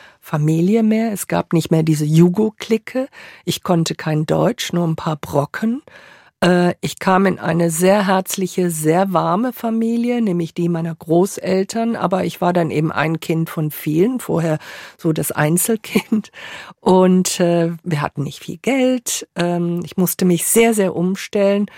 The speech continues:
Und ja, es war ein Schock in dem Sinn, dass ich England verloren hatte und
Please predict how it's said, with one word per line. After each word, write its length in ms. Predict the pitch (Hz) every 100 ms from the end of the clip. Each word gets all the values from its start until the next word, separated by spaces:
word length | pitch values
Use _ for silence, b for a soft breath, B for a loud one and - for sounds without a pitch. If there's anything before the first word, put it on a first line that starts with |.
| B B B
Und 200 | 196 196
ja, 300 | 247 165 190
es 180 | 196 -
war 140 | 196
ein 220 | 143 175 175
Schock 440 | - 202 226 -
in 280 | 123 196 190
dem 280 | 190 202 202
Sinn, 460 | 190 190 190 190
dass 240 | 180 180 -
ich 240 | 185 -
England 340 | 170 170 165
verloren 600 | - 160 143 151 147 151
hatte 400 | 160 - 175 165
und 280 | 85 160 160